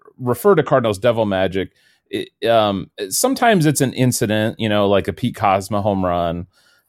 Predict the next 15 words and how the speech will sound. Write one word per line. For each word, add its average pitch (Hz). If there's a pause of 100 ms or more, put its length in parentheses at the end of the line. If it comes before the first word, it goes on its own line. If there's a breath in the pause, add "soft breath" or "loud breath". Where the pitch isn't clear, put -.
(100)
Um, 95
but 165
it, 143
it 139
is 160
often 127
players, 107
and 101
you're 104
right, 113
Tommy 131
Edman 110
was 95
a 98
really 98